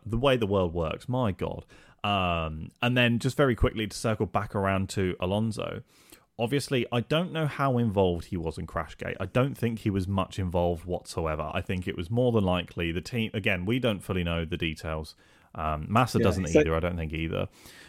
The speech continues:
Speaker 1: Um,
Speaker 2: what, what came out was that he was cleared of knowing anything that
Speaker 1: Yeah,
Speaker 2: happened.
Speaker 1: exactly,
Speaker 2: Whether
Speaker 1: yeah.
Speaker 2: that was, like, plausible deniability, Flavia protecting, whatever, what happened was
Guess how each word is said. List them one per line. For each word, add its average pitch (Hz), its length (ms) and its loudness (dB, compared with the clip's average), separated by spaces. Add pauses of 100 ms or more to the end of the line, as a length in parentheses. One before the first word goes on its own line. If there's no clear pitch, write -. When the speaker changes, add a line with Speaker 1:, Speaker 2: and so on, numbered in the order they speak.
(180)
Speaker 1:
Um, 85 320 2
Speaker 2:
what, 78 100 4
what 151 240 4
came 156 240 4
out 123 240 6
was 107 160 0
that - 160 -4
he 117 140 -2
was 113 160 -2
cleared 110 400 -2
of 101 200 -12 (120)
knowing 101 340 -8
anything 101 360 -14
that 120 180 -2
Speaker 1:
Yeah, 113 180 2
Speaker 2:
happened. - 220 -12
Speaker 1:
exactly, 101 420 0
Speaker 2:
Whether 156 140 6
Speaker 1:
yeah. 165 60 4
Speaker 2:
that 156 140 6
was, 131 140 0
like, 120 160 -2
plausible 123 380 0
deniability, 135 960 -4
Flavia 110 380 -8
protecting, - 420 -12
whatever, 107 440 -8
what 110 200 0
happened 110 400 0
was 107 340 -2